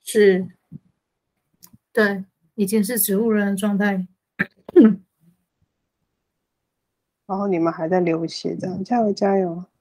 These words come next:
Speaker 2: 好，好。呼。所以本龄是植物人的状态。
Speaker 1: 当你本龄如果说他真的不 OK 了，你这个人会直接受到影响。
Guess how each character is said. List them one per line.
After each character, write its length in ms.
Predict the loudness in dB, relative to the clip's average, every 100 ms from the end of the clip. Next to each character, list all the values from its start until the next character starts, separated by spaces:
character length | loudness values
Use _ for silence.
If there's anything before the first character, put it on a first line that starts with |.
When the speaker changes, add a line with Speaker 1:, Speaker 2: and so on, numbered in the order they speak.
| _ -6
Speaker 2:
好， 160 | -6 -6
好。 540 | -4 0 0 0 _ _ _ _ _ _ _ _ _ _ _ -20 -20 _ _ _ _ _ _
呼。 180 | 0 0 0 -12 -18 _ _ _ _ _ _ _ _ _ _ _ _ _ -20 _
所 180 | -2 4
以 140 | 6
本 220 | 6 4
龄 140 | 2 2
是 320 | 4 6 6
植 200 | 2 0
物 180 | 2 2
人 140 | 2
的 80 | -2
状 280 | -2 -4 -4
态。 360 | -8 -6 -6 -10 -20 _ _ _ -20 -20 -20 _ _ -2
Speaker 1:
当 200 | 0 4
你 140 | 2
本 340 | 4 4 4 2
龄 240 | 2 2
如 160 | 0 2
果 220 | 0 0
说 480 | 0 0 2 0 -2
他 300 | -2 -2 -2
真 260 | -2 -2
的 720 | -2 -2 -4 -10 -12 -14 -16 -18 _ _
不 140 | -4 -2
OK 460 | -2 -4 -4 -2
了， 320 | -2 -6 -10 -18 _ _ _
你 280 | -4 0 0
这 180 | -2 -2
个 120 | 0
人 300 | -2 -4 -6
会 160 | -4 -4
直 180 | -2 -2
接 160 | -2
受 240 | -2 -2 -2
到 200 | -2 -4
影 260 | -6 -4
响。 320 | -4 -4 -8